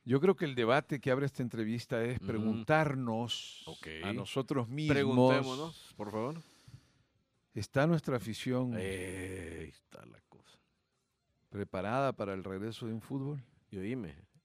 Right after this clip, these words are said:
Speaker 2: después de anoche esta pregunta es más importante que antes.
Speaker 1: Ujú.
Speaker 2: Porque si dentro de dos semanas,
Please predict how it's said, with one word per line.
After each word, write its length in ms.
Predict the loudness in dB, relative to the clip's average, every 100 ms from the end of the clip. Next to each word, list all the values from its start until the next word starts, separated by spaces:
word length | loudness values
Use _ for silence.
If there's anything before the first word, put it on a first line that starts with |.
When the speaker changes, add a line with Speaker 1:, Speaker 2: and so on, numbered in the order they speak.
| _ _
Speaker 2:
después 340 | -8 -6 0 2
de 60 | 4
anoche 380 | 6 4 2
esta 160 | -2 -4
pregunta 400 | -4 -4 -4 -10
es 40 |
más 480 | -12 -8 -8 -8 -12 -14
importante 640 | -12 -10 -10 -10 -12 -14
que 120 | -16
antes. 280 | -18 -18 -16
Speaker 1:
Ujú. 300 | -14 -10 -12 -12 _ _ 0
Speaker 2:
Porque 500 | 2 2 -2 -14 -16 _ _ _ _ _ _ _ _ _ _ _ _
si 180 | -16 -8
dentro 320 | -6 -6 -4
de 40 | -2
dos 140 | -2
semanas, 680 | -2 0 0 0 -2 -6 -12